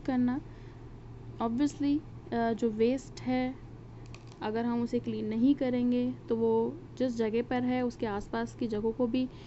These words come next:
toxin जो उसमें, उससे बनते हैं, जो poison बनता है उससे, वो ground में जाएगा, और जो भी, अ,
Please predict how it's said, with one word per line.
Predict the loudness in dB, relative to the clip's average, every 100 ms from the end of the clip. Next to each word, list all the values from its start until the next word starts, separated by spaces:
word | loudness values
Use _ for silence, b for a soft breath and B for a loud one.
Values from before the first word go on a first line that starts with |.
| B B -4 -2 0 0 -2 -4 -8 -14 -4
toxin | -4 -2 0 2 0 -2 -14 -10 -2
जो | 2
उसमें, | 2 0 -2 -2
उससे | -2 0
बनते | 0 0 0 0
हैं, | 2 0 0
जो | 2 2
poison | 2 0 2 2
बनता | 2 -2 -4
है | -4
उससे, | -6 -6 -6 B B B B 2
वो | 4
ground | 4 2 4
में | 4 4
जाएगा, | 4 2 2 0 -2 B B B -2
और | 0 2 2 2 0 0 0 0
जो | 4 4 4
भी, | 4 4 4
अ, | 2